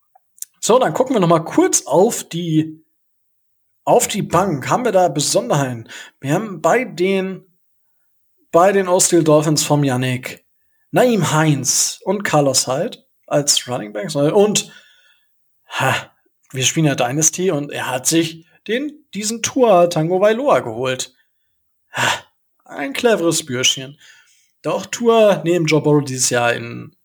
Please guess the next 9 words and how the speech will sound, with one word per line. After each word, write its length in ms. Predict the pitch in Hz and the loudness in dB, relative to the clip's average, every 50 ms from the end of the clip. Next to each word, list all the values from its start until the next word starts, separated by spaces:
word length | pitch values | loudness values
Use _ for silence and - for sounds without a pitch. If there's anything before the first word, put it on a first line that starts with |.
| _ _ _ _ _ _ _ _ - | _ _ _ _ _ _ _ _ -8
äh, 200 | 131 127 123 120 | -6 -4 -4 -4
Dynasty-Ligen 640 | - 131 135 143 147 139 - - 143 135 131 131 | -2 -2 0 0 0 0 -2 -2 -4 -6 -6 -6
natürlich 460 | 127 123 123 - 151 147 147 143 147 - - - - - - - - - - - - - - - - _ _ - | -6 -6 -4 0 2 2 2 2 0 -6 -14 -18 -20 -18 -18 -18 -18 -18 -18 -16 -16 -16 -18 -18 -20 _ _ -6
die 100 | 147 139 | -2 0
gefra-, 400 | 156 156 - - 143 147 - - | 0 0 2 2 0 0 0 0
eine 260 | 139 156 165 165 160 | 2 2 4 4 2
der 120 | 160 151 127 | 2 0 0
gefragtesten 640 | 131 113 - 131 127 139 - - 143 - - 135 | -2 -2 0 0 0 0 0 0 -2 -2 -4 -6
Positionen. 600 | 113 101 123 120 123 - - - 123 123 127 123 | -8 -10 -8 -8 -4 -4 -4 -4 -6 -10 -14 -14